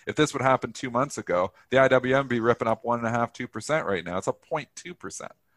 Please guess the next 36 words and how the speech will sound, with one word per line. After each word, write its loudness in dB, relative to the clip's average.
So 6
it's 0
not 4
even -4
up 0
much 0
at 0
all. 4
So 6
this 2
is 2
just, -4
the -6
market's -2
becoming -6
numb -6
to -8
it. -10
And 0
I 6
don't 6
know 0
what 2
that 4
means, -4
'cause -2
you -6
start -6
thinking, -4
"Okay, -4
well, -2
what's 2
gonna -10
be -8
the -6
catalyst?" -4